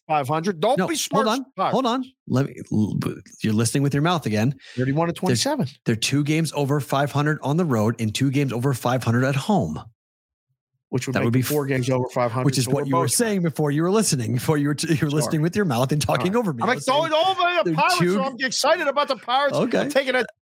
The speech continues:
Speaker 1: personal
Speaker 2: I'm,
Speaker 1: every time
Speaker 2: I'm not
Speaker 1: somebody comes out.
Speaker 2: attacking the Pirates. I'm saying for a
Speaker 1: All right.
Speaker 2: team that's only two games over five hundred at home, they're minus two seventy-five.
Speaker 1: <laughs>
Speaker 2: What are we doing?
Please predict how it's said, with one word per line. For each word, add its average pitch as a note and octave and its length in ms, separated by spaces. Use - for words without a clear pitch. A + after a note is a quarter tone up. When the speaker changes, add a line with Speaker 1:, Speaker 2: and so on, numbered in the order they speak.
Speaker 1:
personal C3+ 400
Speaker 2:
I'm, C#3 40
Speaker 1:
every F3+ 140
time - 140
Speaker 2:
I'm A3 60
not C#3+ 100
Speaker 1:
somebody G3+ 160
comes F3+ 240
out. C#3 40
Speaker 2:
attacking D#3 300
the F3 80
Pirates. F3+ 420
I'm B2 140
saying A#2+ 440
for B2 160
a B2 40
Speaker 1:
All A#2 80
right. - 80
Speaker 2:
team F3+ 160
that's F#3 160
only C#3+ 220
two E3+ 240
games E3 260
over D3 240
five C3 300
hundred C#3 280
at A2 120
home, G#2+ 500
they're B2 100
minus B2+ 400
two D#3 180
seventy-five. D3 920
Speaker 1:
<laughs> - 1300
Speaker 2:
What F3 140
are F3+ 40
we E3+ 80
doing? E3 340